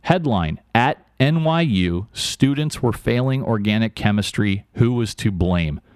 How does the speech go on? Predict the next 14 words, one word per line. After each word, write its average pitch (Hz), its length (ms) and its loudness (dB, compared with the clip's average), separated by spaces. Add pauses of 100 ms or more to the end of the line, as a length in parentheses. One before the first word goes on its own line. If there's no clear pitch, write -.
(760)
Dude, 139 240 -4
a 113 80 -2
hilarious 123 720 -2
article. 104 540 -4 (500)
A 117 220 2
respected 143 720 -2
professor 127 500 0
named 98 320 0
Maitland 117 680 0
Jones 110 420 0
Junior 90 540 0 (1600)
was 113 480 2 (300)
a 120 80 6
contractor. 101 920 0